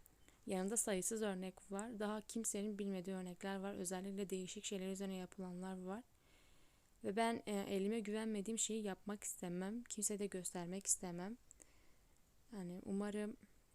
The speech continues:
anlamışsınızdır. <laughs> Kendinize çok dikkat edin. Aa, diyeceklerim bu kadar. Böyle yani. <laughs> Ve hava çok sıcak.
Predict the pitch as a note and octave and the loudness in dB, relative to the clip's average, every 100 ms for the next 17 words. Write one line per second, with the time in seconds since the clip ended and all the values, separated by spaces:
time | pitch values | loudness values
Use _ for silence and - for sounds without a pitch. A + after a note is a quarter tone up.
0 | - - - - - - - - - - | -20 -20 -20 -20 -20 -20 -20 -20 -20 -20
1 | - - - - - - - F#3+ F#3 F#3+ | -20 -20 -20 -20 -20 -8 0 0 2 0
2 | F#3+ - F3+ F3 - - - A#3 - - | 2 2 -2 -6 -6 0 2 2 0 -14
3 | - - - - - - - - - G3 | -20 -20 -20 -20 -20 -20 -20 -10 -2 2
4 | F#3+ G3+ G3+ G3+ G3 G3 - - G3+ G3 | 2 2 0 -2 -2 -6 -4 -2 0 0
5 | F3+ F#3 A3 - - - - - - - | 0 -2 -4 -8 -20 -20 -20 -20 -20 -20
6 | - - - - A#3+ F#3+ F#3 F#3 F#3 F#3 | -20 -20 -20 -12 -6 -4 -2 -2 -2 -4
7 | - F#3+ G3 G3+ - F#3 F3+ A3 - - | -2 -2 0 -4 -4 -2 -2 -6 -10 -20
8 | - - - - - - - - - - | -20 -20 -20 -20 -20 -20 -20 -20 -20 -20
9 | - - - - - - A3 A#3+ A3+ G3 | -20 -20 -20 -20 -20 -2 6 8 8 6
10 | F3+ F#3 F#3 - - A3 A3 G#3+ A3 A3+ | 2 -2 -2 -6 -4 2 6 6 6 2
11 | A3+ - F3+ G3 A3 | 2 2 4 2 0